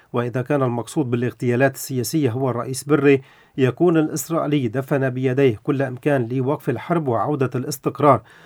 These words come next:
خصوصًا وأن الإسرائيلي يعلم أن بره ورغم كونه المقاوم الأشرس لعدوانه، إلا أنه يبقى صمام الأمان في المرحلة الحالية الحرجة والدقيقة.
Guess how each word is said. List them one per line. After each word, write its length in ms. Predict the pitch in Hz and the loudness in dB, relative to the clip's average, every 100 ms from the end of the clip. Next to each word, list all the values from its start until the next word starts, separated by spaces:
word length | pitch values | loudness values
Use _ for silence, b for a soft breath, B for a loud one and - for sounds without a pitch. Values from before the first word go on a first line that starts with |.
| B | B
خصوصًا 540 | - 143 - 143 135 143 | -8 -6 -6 -4 2 4
وأن 280 | 156 127 135 | 4 2 -2
الإسرائيلي 540 | 117 123 131 120 139 | -4 -6 -6 -4 0
يعلم 340 | 131 135 151 | 2 4 2
أن 200 | 123 120 | 0 -4
بره 300 | 113 139 143 143 b b b | -2 2 2 2 b b b
ورغم 320 | 123 120 123 | 0 0 0
كونه 360 | 117 156 156 139 | 0 0 2 2
المقاوم 600 | 131 120 151 151 139 131 | 0 -2 0 2 2 0
الأشرس 500 | 135 165 - 131 139 | -4 -8 -6 -6 -4
لعدوانه، 560 | 131 143 143 139 117 110 b b b | -4 0 2 4 2 -4 b b b
إلا 260 | 135 123 135 | -4 -4 0
أنه 240 | 156 123 | 0 2
يبقى 300 | 143 - 127 | 0 -2 -8
صمام 400 | - 117 135 139 | -8 -4 -2 -2
الأمان 360 | 123 117 139 147 | -2 -4 -4 -2
في 100 | 127 | -4
المرحلة 480 | 117 113 156 139 135 | -8 -6 -4 -4 -4
الحالية 640 | 131 - 131 147 139 135 b b b b | -8 -6 -6 0 0 0 b b b b
الحرجة 560 | 123 113 165 151 120 127 | -10 -4 0 0 2 0
والدقيقة. 720 | 127 151 135 135 120 - | 0 0 0 -2 -10 -12